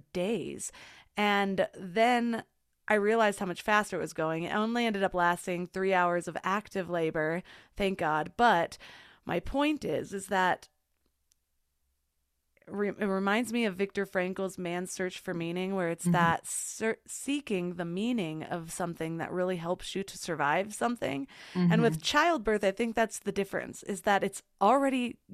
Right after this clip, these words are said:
Speaker 1: got its meaning for the most part. <laughs>
Speaker 2: Mm-hmm. Yeah.
Speaker 1: Also, once I realized it wasn't going to last days, that's when my adrenaline kicked in, and it was so much more manageable than the time I was swimming in my own mind, like,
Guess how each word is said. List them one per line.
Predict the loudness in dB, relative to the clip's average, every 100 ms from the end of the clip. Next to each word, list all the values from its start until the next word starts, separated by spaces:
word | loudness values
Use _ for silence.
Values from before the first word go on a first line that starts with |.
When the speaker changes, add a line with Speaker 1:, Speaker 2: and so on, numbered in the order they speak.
| -2
Speaker 1:
got | 2 2 2
its | -4 -2
meaning | 0 2 0 -2
for | -2 -2
the |
most | 0 -2 -4
part. | -2 2 2 0 -4
<laughs> | -4 0
Speaker 2:
Mm-hmm. | 0 2 2 0 -4 -8
Yeah. | 0 4 8
Speaker 1:
Also, | 6 6 4 6 4 2 -6 -20 -20 -18 2
once | 4 6
I | 6
realized | 6 6 8 8 8 2 -2
it | 0
wasn't | 4 4 2
going | 2 2 2
to | 4
last | 6 6 2 -6 -16 2
days, | 8 8 8 4 0 -2 -8 -14 -20 _ _ _
that's | 4 4 6 2
when | 2
my | 4
adrenaline | 2 2 2 2 0 0
kicked | -2 2
in, | 6 6 6
and | 2
it | 0
was | -2
so | 0 4 4
much | 4 2
more | 2
manageable | 4 4 4 2 2 4
than | 2 0
the |
time | -2 2 2 4
I | 2
was | 0 -2 -4 -10 _ _ _
swimming | -12 -6 0 2 2 2
in | 2
my | 4
own | 4 2
mind, | 2 2 2 0 0
like, | 0 0